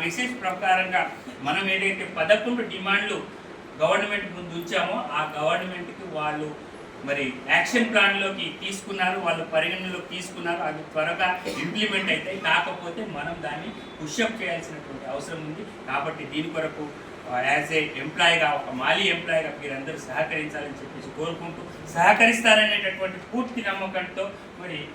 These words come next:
మహాత్మా జ్యోతిబా ఫులే ఆశయ సాధనతో పాటు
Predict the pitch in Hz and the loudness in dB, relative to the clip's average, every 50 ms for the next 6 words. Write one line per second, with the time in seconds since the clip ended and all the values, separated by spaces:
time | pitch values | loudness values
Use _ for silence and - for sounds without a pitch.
0 | - - 147 151 165 170 175 180 180 180 180 175 - - 185 165 170 170 170 170 | -10 -2 2 4 4 4 4 2 -2 -2 -2 -4 -8 -8 -6 -4 -4 -4 -4 -4
1 | 175 170 160 156 160 160 156 165 170 160 - 160 156 151 160 170 170 - 170 170 | -4 -2 0 0 0 0 -2 -2 -6 -6 -4 -2 -2 -2 -2 -4 -6 -8 -8 -8
2 | 170 - 165 156 156 - | -4 0 0 0 0 -2